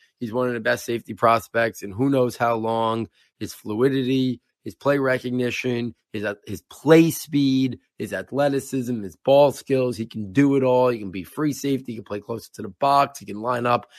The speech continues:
and cover people out of the slot. He's the total package. So I wanted to reference him as,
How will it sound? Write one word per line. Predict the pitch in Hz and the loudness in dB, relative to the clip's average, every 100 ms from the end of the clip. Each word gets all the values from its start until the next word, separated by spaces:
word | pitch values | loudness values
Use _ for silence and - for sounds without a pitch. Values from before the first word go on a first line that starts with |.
| - - | -20 -18
and | 98 | 0
cover | 151 151 143 | 6 6 4
people | 143 139 131 | 0 2 2
out | 120 | 2
of | 113 | 0
the | |
slot. | 98 127 131 127 117 - _ | -2 6 10 10 8 -6 _
He's | 143 131 | 0 0
the | 131 | -2
total | 113 131 123 110 | 0 0 2 -2
package. | 113 113 110 113 107 104 - - _ | 0 0 0 -4 -4 -6 -14 -20 _
So | - 113 113 - | -2 0 0 -2
I | |
wanted | 113 127 117 | -2 -2 -2
to | 113 | -4
reference | 113 120 123 123 117 | -2 -2 -2 -8 -6
him | 120 113 | -6 -4
as, | 117 | -8